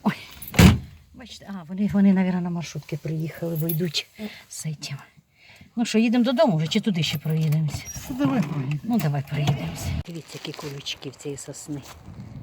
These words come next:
Speaker 1: Здорові. Це кримська сосна називається у нас вона.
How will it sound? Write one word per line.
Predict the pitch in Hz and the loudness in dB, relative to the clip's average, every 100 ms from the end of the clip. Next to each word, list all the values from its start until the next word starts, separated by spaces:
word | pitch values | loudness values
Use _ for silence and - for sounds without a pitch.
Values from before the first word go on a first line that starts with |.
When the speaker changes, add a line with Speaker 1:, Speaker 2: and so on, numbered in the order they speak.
| - - _ _ _ - | -18 -20 _ _ _ -16
Speaker 1:
Здорові. | 135 131 151 143 127 131 - _ _ _ _ _ _ - - | -10 -4 -4 -4 -6 -8 -14 _ _ _ _ _ _ -20 -16
Це | 147 | -14
кримська | - 151 143 135 - 139 | -10 -10 -10 -12 -10 -10
сосна | 151 143 - 143 | -10 -10 -10 -10
називається | 139 143 156 147 147 147 - - | -12 -12 -14 -12 -14 -14 -14 -16
у | 135 | -14
нас | 151 156 - - | -14 -12 -14 -14
вона. | 151 160 | -12 -14